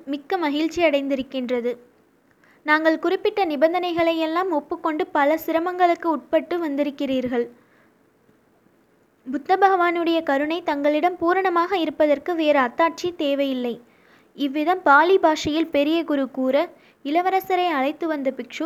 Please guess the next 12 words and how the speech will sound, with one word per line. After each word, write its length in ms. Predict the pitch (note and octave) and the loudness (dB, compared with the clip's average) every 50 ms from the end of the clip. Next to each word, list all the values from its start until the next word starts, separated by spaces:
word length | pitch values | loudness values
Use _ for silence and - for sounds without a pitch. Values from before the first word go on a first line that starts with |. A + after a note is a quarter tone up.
| D#4+ D#4+ - | -8 -8 -6
தமிழில் 440 | D#4+ C#4+ C#4 D4 E4 E4+ F#4 F4 E4 | -6 -4 -4 -2 -2 0 0 0 -2
மொழிபெயர்த்து 640 | D4 C#4 D4 D#4+ D#4+ - D#4 C#4 C4 B3+ - D#4 | -2 -2 -2 -2 0 0 0 0 0 -4 -6 -8
சொன்னார். 420 | D4+ - C#4+ B3 A#3+ A#3+ A#3+ A#3+ A#3+ - _ _ _ _ _ _ _ _ _ _ _ _ _ _ _ _ _ _ _ _ _ _ _ _ _ _ _ _ _ - | -8 -6 -8 -6 -6 -8 -8 -10 -12 -16 _ _ _ _ _ _ _ _ _ _ _ _ _ _ _ _ _ _ _ _ _ _ _ _ _ _ _ _ _ -4
மற்ற 300 | D4 D4 C#4+ - F#4 F4+ | -4 -4 -2 -2 -4 -2
பிக்ஷுக்கள் 560 | E4 F4+ F4 - - G4 F#4+ G4 E4 F4 F4+ F4 - - | -2 -4 -4 -2 -2 -2 0 0 0 0 -2 -6 -10 -6
"சாது, 300 | - D#4 D4 D#4 D4+ F4+ F#4+ G4 F#4+ | -2 2 2 2 2 2 0 -2 -2
சாது" 300 | F4 D#4 D4 D4 C#4 E4+ | -2 -2 -2 0 0 0
என்று 260 | E4 D#4+ C#4+ C4 C#4 | -2 -2 -2 -4 -4
கோஷித்து 500 | C4+ - C4+ C#4+ C#4+ - C#4 C4 - E4+ F4 - | -2 -2 -2 -2 -2 -4 -8 -6 -8 -10 -8 -6
தங்கள் 280 | - D#4+ D4+ D4+ D4+ | -6 -4 -2 -2 -4
சந்தோஷத்தை 720 | D4 - D4 C#4+ D4 D4+ E4+ D#4+ - D4 C4+ C#4 D#4+ E4+ E4 | -4 -4 -8 -6 -4 -4 -4 -2 -2 -4 -4 -4 -4 -4 -4
வெளியிட்டார்கள். 720 | D#4 C#4+ D4+ D4 C#4 C#4 - B3+ B3 A#3+ A#3 B3 A#3 | -4 -4 -4 -6 -8 -6 -4 -4 -4 -4 -6 -8 -10